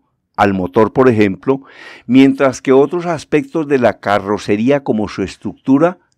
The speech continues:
pueden estar más deteriorados por daños irreparables,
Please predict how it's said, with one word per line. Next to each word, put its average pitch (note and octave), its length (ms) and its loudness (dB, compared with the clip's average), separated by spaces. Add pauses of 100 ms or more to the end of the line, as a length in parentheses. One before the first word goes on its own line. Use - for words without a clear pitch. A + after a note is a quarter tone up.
(120)
pueden C3 260 2
estar A#2+ 360 -2
más B2+ 240 -4
deteriorados G#2+ 960 0
por G2 220 -4
daños A#2 520 -2 (140)
irreparables, D#3+ 1600 2